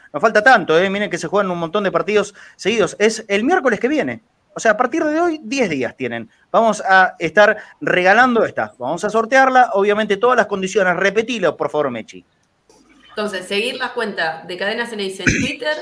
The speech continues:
Speaker 2: en Instagram, estar suscriptos al canal, ver todos los
Speaker 1: Arroba
Speaker 2: mediodías.
Speaker 1: cadena guion bajo Ceneice, ¿m? Para
Speaker 2: Exacto,
Speaker 1: ambas cuentas.
Speaker 2: y comentar y likear con el hashtag con, eh,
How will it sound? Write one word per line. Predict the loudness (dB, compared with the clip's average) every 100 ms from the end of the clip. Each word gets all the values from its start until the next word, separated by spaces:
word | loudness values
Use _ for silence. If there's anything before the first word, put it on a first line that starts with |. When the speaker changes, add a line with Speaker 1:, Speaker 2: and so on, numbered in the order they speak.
| -12 _ _ _
Speaker 2:
en | -8
Instagram, | -6 -8 -10 -8 -4 -4 -6 -12 _ _
estar | -10 -8
suscriptos | -8 -8 -8 -6 -8
al | -10 -8
canal, | -4 -2 -4 -10 -14
ver | -10 -2 -2 -2
todos | -4 -4
los | 0
Speaker 1:
Arroba | 0 2 4
Speaker 2:
mediodías. | 4 4
Speaker 1:
cadena | 2 0
guion | 0 2
bajo | 0 0
Ceneice, | 0 0 0 -2 -6 -8 _ _
¿m? | -12 -10 -10 -2
Para | 0 2 0
Speaker 2:
Exacto, | -4 -2
Speaker 1:
ambas | 0 0
cuentas. | -2 -4 -2
Speaker 2:
y | -2 -4 -8 -20 -20 _ -20 _ _ _ _ _ _ _ _
comentar | -6 -6 -4 -2 -2 -2
y | -8
likear | -6 -6 -6 -6
con | -8 -12
el | -6
hashtag | -6 -6 -8 -8 -10
con, | -12 -12 -12
eh, | -8 -4 -4 -6